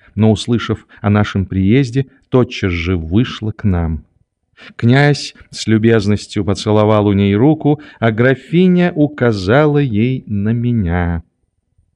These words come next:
Князь тотчас же нас познакомил. Я с нетерпеливым вниманием в неё вглядывался. Это была нежная блондиночка,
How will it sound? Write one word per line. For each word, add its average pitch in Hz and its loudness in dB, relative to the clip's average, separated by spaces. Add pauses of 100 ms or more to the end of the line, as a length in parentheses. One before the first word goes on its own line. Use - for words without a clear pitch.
(400)
Князь 107 0 (180)
тотчас 127 -2
же 120 -6 (340)
нас 95 -2
познакомил. 92 -4 (1700)
Я 104 0 (640)
с - -12
нетерпеливым 107 0
вниманием 107 0
в 92 -6
неё 101 2
вглядывался. 90 -4 (1000)
Это 95 -4
была 92 0 (480)
нежная 95 0
блондиночка, 92 -2